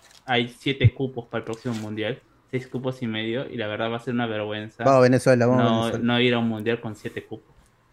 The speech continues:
Speaker 1: O sea, y es
Speaker 2: Venezuela,
Speaker 1: posible,
Speaker 2: Ecuador,
Speaker 1: y es
Speaker 2: ah,
Speaker 1: pos-,
Speaker 2: ahora sí.
Speaker 1: y es posible porque, eh,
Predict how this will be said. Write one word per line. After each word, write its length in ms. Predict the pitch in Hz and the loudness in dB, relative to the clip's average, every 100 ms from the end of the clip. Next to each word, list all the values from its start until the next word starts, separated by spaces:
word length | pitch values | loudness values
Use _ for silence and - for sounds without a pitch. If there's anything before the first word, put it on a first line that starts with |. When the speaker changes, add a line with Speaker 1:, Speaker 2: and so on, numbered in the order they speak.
| _ _ _ - | _ _ _ -12
Speaker 1:
O 60 | |
sea, 220 | - 120 | -2 -2
y 200 | 123 135 | 0 4
es 60 | 123 | 6
Speaker 2:
Venezuela, 240 | 123 143 147 | 6 6 6
Speaker 1:
posible, 200 | 143 135 | 8 6
Speaker 2:
Ecuador, 280 | 127 131 | 6 8
Speaker 1:
y 40 | 135 | 8
es 80 | 120 | 6
Speaker 2:
ah, 60 | 143 | 4
Speaker 1:
pos-, 160 | 139 | 2
Speaker 2:
ahora 140 | 123 123 | 0 -2
sí. 160 | - 127 | 0 0
Speaker 1:
y 40 | |
es 80 | 151 | 0
posible 500 | 156 143 170 151 120 | 0 0 2 2 0
porque, 680 | 123 113 113 110 113 120 - _ - - | -2 -6 -4 -2 -2 -4 -12 _ -20 -20
eh, 400 | - 101 71 57 | -12 -10 -10 -14